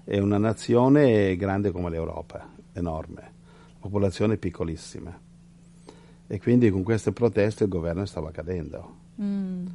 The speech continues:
Speaker 1: Va bene.
Speaker 2: Ma mi sembra strano che un paese, se ha problemi con i cittadini, proteste, manifestazioni, chiede l'aiuto militare di un altro paese
Speaker 1: Sì.
Speaker 2: per entrare con i militari
Speaker 1: Sì,
Speaker 2: contro
Speaker 1: sì,
Speaker 2: i suoi
Speaker 1: sì, sì.
Speaker 2: cittadini.
Speaker 1: Questo in altri tempi sarebbe stato considerato tra-, alto tradimento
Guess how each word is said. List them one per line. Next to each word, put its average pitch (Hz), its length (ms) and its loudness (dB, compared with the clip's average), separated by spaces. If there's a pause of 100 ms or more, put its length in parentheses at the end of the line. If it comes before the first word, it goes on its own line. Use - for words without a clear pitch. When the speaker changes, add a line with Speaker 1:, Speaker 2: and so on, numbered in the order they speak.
(380)
Speaker 1:
Va - 160 -6
bene. 85 380 -8
Speaker 2:
Ma 240 120 0
mi 262 120 2
sembra 269 260 2
strano 302 340 0
che 233 120 -4
un 208 140 -4
paese, 214 420 -2
se - 140 -6
ha 208 100 -2
problemi 196 720 -4
con 190 180 0
i 190 80 0
cittadini, 208 680 0
proteste, 190 500 -6
manifestazioni, 190 800 -4
chiede 240 380 -2
l'aiuto 208 340 0
militare 214 500 0
di 202 100 0
un 196 120 4
altro 214 240 2
paese 202 420 2
Speaker 1:
Sì. - 40 4
Speaker 2:
per 214 160 0
entrare 220 420 2
con 226 140 6
i - 20 2
militari 220 540 0 (300)
Speaker 1:
Sì, - 40 -16
Speaker 2:
contro 269 320 6
Speaker 1:
sì, 240 60 6
Speaker 2:
i - 20 -2
suoi 247 140 2
Speaker 1:
sì, - 60 0
sì. 226 40 0
Speaker 2:
cittadini. 190 540 0
Speaker 1:
Questo 120 400 4
in 98 60 6
altri 101 280 0
tempi 120 380 2
sarebbe 92 300 0
stato 95 260 -4
considerato 87 640 -4
tra-, 87 260 2
alto 87 220 -4
tradimento 98 840 0